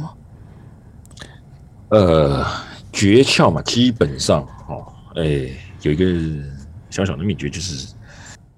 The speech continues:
Speaker 2: 所谓的黑道，当然就是他不是台面上的人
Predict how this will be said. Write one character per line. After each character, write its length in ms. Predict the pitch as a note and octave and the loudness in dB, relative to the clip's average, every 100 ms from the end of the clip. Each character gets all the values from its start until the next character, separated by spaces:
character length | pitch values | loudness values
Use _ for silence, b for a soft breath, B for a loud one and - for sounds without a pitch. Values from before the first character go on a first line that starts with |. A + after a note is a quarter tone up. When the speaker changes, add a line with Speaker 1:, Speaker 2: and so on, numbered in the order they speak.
| _ _ _ - | _ _ _ -4
Speaker 2:
所 180 | - | 2
谓 60 | C3+ | 4
的 60 | C3 | 6
黑 120 | C3 | 6
道， 160 | A#2 | 6
当 100 | F#2 | 6
然 80 | F2 | 4
就 80 | E2 | 2
是 120 | D#2+ | -2
他 140 | D#2 - | -4 -6
不 140 | - | -6
是 140 | D#2 E2 | -6 -6
台 280 | - - C2+ | -6 -8 -4
面 160 | E2+ | -4
上 160 | D2 B1+ | -4 -6
的 80 | |
人 100 | A1+ | -10